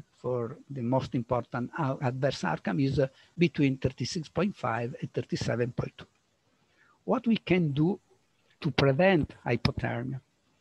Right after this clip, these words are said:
We have to, to have a, to control and to monitor the delivery room temperature that has to be in between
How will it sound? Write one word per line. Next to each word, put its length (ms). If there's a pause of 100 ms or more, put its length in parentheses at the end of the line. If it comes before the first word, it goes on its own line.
(420)
We 100
have 220
to, 300 (640)
to 120
have 160
a, 160
to 200
control 640 (440)
and 120
to 80
monitor 540
the 160
delivery 460
room 340
temperature 560 (160)
that 160
has 180
to 100
be 160
in 60
between 420